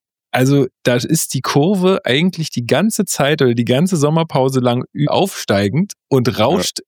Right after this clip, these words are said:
Speaker 1: direkt <laughs> nach dem Schalke-Spiel sowas von in den Keller. Und so sahst du aus.
Speaker 2: Ja, und mein
Speaker 1: Das war
Speaker 2: Problem
Speaker 1: wirklich
Speaker 2: ist,
Speaker 1: heftig.
Speaker 2: also das Problem ist, dass es ausnahmsweise bei mir sich halt auch quasi so proportional auch zu unserem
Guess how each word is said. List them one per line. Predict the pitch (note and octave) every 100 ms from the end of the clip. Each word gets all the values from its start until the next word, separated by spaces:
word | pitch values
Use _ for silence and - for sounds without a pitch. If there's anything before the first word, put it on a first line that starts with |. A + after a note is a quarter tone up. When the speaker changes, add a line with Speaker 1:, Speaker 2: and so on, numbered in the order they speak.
| -
Speaker 1:
direkt | B2 C3 B2 -
<laughs> | D3+
nach | - -
dem | C3+
Schalke-Spiel | - - - - B2+ - B2+
sowas | A2+ D3 E3 D3+
von | - A2+
in | A2
den | G#2+ G#2
Keller. | A2 A2 C3+ - - - -
Und | - A2+
so | C3
sahst | C3+ A#2 A2+ -
du | A2
aus. | F#2+ G2+ - - _ _ -
Speaker 2:
Ja, | G#2+
und | A2
mein | A2+
Speaker 1:
Das | A#2
war | -
Speaker 2:
Problem | A2+ B2
Speaker 1:
wirklich | B2+
Speaker 2:
ist, | G2
Speaker 1:
heftig. | A#2+ G#2
Speaker 2:
also | G2 G2+ _
das | G2 F#2+ G#2+ G#2+
Problem | A2 A#2+
ist, | D3 B2+
dass | A2+
es | G#2
ausnahmsweise | - C3+ C#3 A2 A#2+ B2
bei | A2+ G#2+
mir | A#2 A#2+
sich | A#2+
halt | A2+ -
auch | A2 G2 - _ _ _ _ - - G#2+
quasi | A2 G#2 G#2+ A2
so | G2+ G2+ G2+
proportional | - A2 A#2 G#2 G2+ G#2+ C#2+
auch | G#2
zu | - B2+
unserem | - A#2 A2+ G#2+ G#2+ G#2+ G#2 G2+